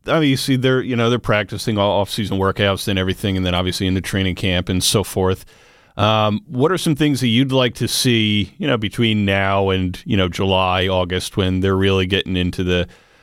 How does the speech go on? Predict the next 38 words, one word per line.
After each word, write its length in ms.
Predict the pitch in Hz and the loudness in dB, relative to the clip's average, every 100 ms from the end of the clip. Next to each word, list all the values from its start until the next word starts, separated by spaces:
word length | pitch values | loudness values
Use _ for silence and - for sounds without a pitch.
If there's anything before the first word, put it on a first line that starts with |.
| _ - | _ -4
um, 460 | 90 92 87 82 - | 0 2 0 0 0
you 80 | |
know, 120 | 95 87 | 0 0
contact, 680 | 151 131 113 135 117 110 | 0 0 0 0 2 0
they're 80 | 110 | 0
really 200 | 110 110 | 2 2
getting 200 | 101 104 | 0 -2
into 220 | 101 95 | -2 -4
the 200 | 95 92 | -2 0
hardcore 420 | 90 107 98 104 - | 2 -2 -2 -4 -2
plays, 580 | 110 101 98 98 92 | 0 2 2 0 -4
you 60 | 104 | -2
know, 120 | 98 | 0
really, 400 | 95 101 98 90 - _ 170 | 2 2 0 -2 -6 _ -6
you 100 | 101 | -2
know, 140 | 92 | -2
taking 320 | 90 117 98 101 | -2 -4 -2 0
it 100 | 95 | 2
out 200 | 95 95 | 2 0
on 100 | 92 | -2
the 80 | |
field, 480 | - 110 95 90 90 | -2 0 2 2 -2
starting 240 | - 107 90 | -2 -2 -2
to 60 | |
play 240 | - 98 92 | -2 0 2
other 180 | 92 | 0
opponents, 540 | 90 - 90 90 87 - | -2 -2 0 -2 -4 -8
pra-, 300 | - 104 - 98 - - | -2 -2 -2 -6 -10 -6
you 140 | 104 | -2
know, 80 | 87 | -2
joined 380 | 87 113 101 - | 0 0 0 0
practices 540 | 101 92 95 107 87 | -2 -2 -4 -4 -4
and 120 | 90 | -4
so 180 | - 104 | 0 0
on 100 | 90 | 0
and 120 | 85 | -2
so 180 | - 107 | -2 -2
forth. 320 | - 95 90 | 0 -2 -2